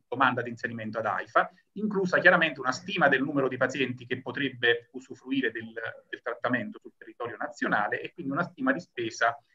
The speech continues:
per il trattamento proposto. In alcuni casi queste periodiche richieste da parte di aiom sono andate a buon fine, come sapete,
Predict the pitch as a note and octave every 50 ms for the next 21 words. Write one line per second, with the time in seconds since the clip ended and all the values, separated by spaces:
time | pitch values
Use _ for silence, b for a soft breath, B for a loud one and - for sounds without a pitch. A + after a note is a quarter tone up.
0 | _ _ _ - B2 A#2+ - - - A#2 A2+ - A#2+ A2+ A2 G#2+ G#2+ - A2 -
1 | A2+ - G#2 F#2 F#2 _ _ - G#2+ - - _ _ _ - - - D#3+ - -
2 | B3 B3 E3+ E3 E3 F3 F3 F3 B2+ C#3 C#3 C#3 - _ - C#3 C#3 C3+ C3+ C3+
3 | - D3 C#3+ D3+ F3+ G3+ G#3 G3 F3+ F3+ - E3 D3+ D3 D3 D#3 D3+ D3 - D#3
4 | C3 C3 C3+ C3+ - - B2 B2+ D#3 F3 G3+ F#3+ D#3 C#3 C3+ - A#2+ A#2+ B2+ B2+
5 | B2 B2 A2+ A#2 A#2+ A#2 A#2 - G3+ F#3 - - - - - - - - B2 B2
6 | B2+ - A#2+ A#2 - -